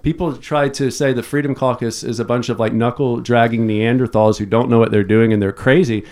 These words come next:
These guys are incredibly sophisticated. They are team players. They are trying to figure out when to push and when to hold back on a routine basis, and they're not using all of their tools at their disposal to blow things up. They could very easily, but they're not. And I think that speaks to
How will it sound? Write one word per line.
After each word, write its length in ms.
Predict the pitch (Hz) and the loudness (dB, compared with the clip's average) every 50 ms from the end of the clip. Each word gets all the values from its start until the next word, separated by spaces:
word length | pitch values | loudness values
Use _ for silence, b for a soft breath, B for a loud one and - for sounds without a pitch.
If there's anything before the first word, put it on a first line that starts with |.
| B B - | B B -6
These 180 | 156 196 196 | -4 -4 -2
guys 220 | - 202 175 165 139 | 0 0 0 0 0
are 100 | 135 120 | -2 -2
incredibly 440 | 113 - - 123 131 147 151 175 175 | -4 -4 -2 0 0 2 2 0 0
sophisticated. 800 | - - 143 - 156 - - - 110 95 107 107 110 123 123 107 | 0 -2 -4 -4 -4 -6 -4 -8 -10 -8 -6 -6 -4 -4 -4 -2
They 160 | 107 104 101 | -2 -2 -2
are 100 | 95 95 | -2 -4
team 320 | - - - 156 170 190 | -4 0 2 4 4 4
players. 500 | 185 - 147 131 123 117 117 123 127 B B B B B B B | 2 2 2 2 4 4 2 2 0 B B B B B B B
They 240 | - 120 123 127 131 | -4 -2 0 0 0
are 200 | 123 120 117 117 | 0 0 -2 -2
trying 360 | 113 - - 135 139 160 165 160 | -2 -2 0 2 2 2 2 0
to 40 | |
figure 220 | 156 - 147 131 135 | 0 -2 0 2 2
out 120 | 127 120 | 2 2
when 140 | 123 127 123 | 2 2 0
to 60 | 120 | 2
push 360 | - - - 139 165 165 - | 2 4 4 4 2 2 0
and 120 | 139 123 117 | -2 -2 -2
when 120 | 117 120 117 | -2 -2 -2
to 40 | |
hold 240 | 104 110 110 101 95 | -2 -2 -4 -4 -4
back 300 | 101 90 95 113 156 b b b b b b - | -6 -6 -6 -8 -10 b b b b b b -6
on 180 | - 117 120 | -4 0 0
a 80 | 117 117 | 0 0
routine 480 | 110 113 117 113 - - 151 165 180 156 | 0 0 -2 -2 0 2 2 2 2 2
basis, 380 | 107 107 110 - 160 156 123 | 0 0 -2 -2 -4 -4 -2
and 120 | 147 151 156 | -2 0 2
they're 140 | 160 165 | 2 2
not 300 | 156 151 165 196 190 151 | 2 2 0 0 -2 -2
using 280 | 127 131 131 127 113 110 | -2 -2 0 0 0 0
all 160 | 107 117 123 | 0 -2 -2
of 60 | 120 | -2
their 140 | 113 110 104 | -2 -4 -4
tools 320 | - - 156 156 139 110 113 | -4 -4 -4 -4 -4 -4 -4
at 80 | - | -4
their 100 | 107 104 | -4 -4
disposal 540 | 101 104 - - - 127 147 151 120 110 113 | -4 -6 -8 -6 -4 -4 -4 -2 -4 -4 -6
to 40 | 120 | -4
blow 320 | 104 - 101 104 104 117 | -2 -2 0 0 0 0
things 280 | 117 - 143 135 120 123 | 0 0 0 0 0 0
up. 180 | 175 202 - | -2 -2 -4
They 140 | - 101 101 | -4 -6 -6
could 340 | - - 175 226 202 98 87 | -2 -2 0 0 0 -2 -2
very 220 | 101 101 104 104 | -4 -4 -4 -4
easily, 340 | - 131 185 175 127 92 90 | -4 -4 -4 -4 -6 -8 -8
but 140 | 87 98 - | -10 -10 -8
they're 100 | - 110 | -6 -6
not. 420 | 101 107 127 165 180 113 - - B B B B B B B B | -4 -2 -2 -2 -2 -4 -6 -10 B B B B B B B B
And 100 | - 110 | -8 -6
I 60 | 117 | -4
think 220 | 117 147 147 143 - | -2 -4 -4 -2 0
that 180 | 143 147 143 | -2 -2 -2
speaks 460 | - - - - 165 180 175 - - | -4 -8 -4 -4 -4 -4 -4 -6 -8
to 280 | - - 127 120 113 | -4 -2 0 0 0